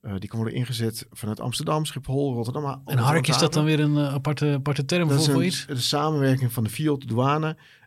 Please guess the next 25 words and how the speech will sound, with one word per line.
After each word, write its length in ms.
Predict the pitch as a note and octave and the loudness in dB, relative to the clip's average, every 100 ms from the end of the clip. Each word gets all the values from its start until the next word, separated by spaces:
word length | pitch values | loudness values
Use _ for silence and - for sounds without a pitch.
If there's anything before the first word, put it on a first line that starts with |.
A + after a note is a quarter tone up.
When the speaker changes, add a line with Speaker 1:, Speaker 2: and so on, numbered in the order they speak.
| - | -4
Speaker 1:
En 100 | A#2 | 0
die 120 | A2+ | 2
richten 280 | D3+ - A#2+ | 2 0 -4
zich 180 | A2+ | -4
met 100 | A2+ A2 | -2 0
name 260 | B2 C#3 | 2 2
op 100 | - | -2
het 80 | C3+ | -6
smokkelen 340 | - B2 - A#2 | -4 -4 -4 -8
van 160 | - | -8
spe-, 100 | - B2 | -10 -10
eh, 140 | A2+ | -10
van 200 | - B2 | -6 -6
verdovende 400 | A2 A#2+ A#2+ A#2 | -2 0 2 2
middelen. 340 | A2 G2 D#2+ D#2+ _ _ - | 0 -2 -6 -14 _ _ -14
Oké, 280 | - - F#2+ - _ | -6 0 0 -2 _
hebben 240 | - C3+ D3+ | 0 0 2
we 60 | |
dus 140 | C#3 C3 | 0 2
weer 240 | C3+ - | 2 2
Randstad 480 | A#2+ F3 E3+ D3 C3+ | 4 4 4 0 0
versus, 580 | - C#3 C3 A#2+ - - | 0 2 0 -4 -8 -12
eh, 120 | - A#2 G#2+ G#2+ - | -8 -6 -4 -6 -8
eh, 360 | - G#2 G#2 A#1 - _ _ _ | -8 -8 -8 -10 -12 _ _ _
eh, 360 | - - - | -18 -18 -14